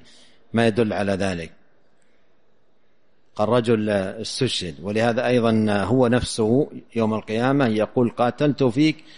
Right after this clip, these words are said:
حتى استشهدت". قال الله: "كذبت، ما قاتلت في". قال: "كذبت"، أي لم تقاتل في، لم يكن قتالك في من أجلي.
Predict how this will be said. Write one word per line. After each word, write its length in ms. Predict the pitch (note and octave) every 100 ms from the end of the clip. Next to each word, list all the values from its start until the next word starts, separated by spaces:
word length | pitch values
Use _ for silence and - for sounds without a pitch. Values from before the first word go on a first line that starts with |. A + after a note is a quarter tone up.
| -
حتى 340 | - C#3 - D#3
استشهدت". 720 | - - C#3 - D3 - - _
قال 160 | A#2+ B2
الله: 200 | A#2+ A#2
"كذبت، 640 | - A2+ G#2+ - - - - - - - - - - - _ A#2
ما 80 |
قاتلت 480 | A#2+ A#2 G#2 G#2+ -
في". 420 | G2+ A2 F#2+ F#2 F2+ - - - - - - - - - - - - - - - - - - - - - - - - - - - - - -
قال: 180 | G#2 G#2
"كذبت"، 600 | - A2 A2 E2 D#2+ C#2 _ _ _ _ _ _ _ _ _ _ _ _ _ _ _ -
أي 60 |
لم 160 | G#2+ C3
تقاتل 480 | A#2+ - A#2+ - G2
في، 320 | F#2+ F2+ E2+
لم 200 | F#2+ A#2
يكن 280 | A2+ - G2+
قتالك 580 | G#2 - A2+ G#2+ - G2+
في 280 | G#2+ G2
من 140 | F#2 G2+
أجلي. 360 | G2 E2 C#2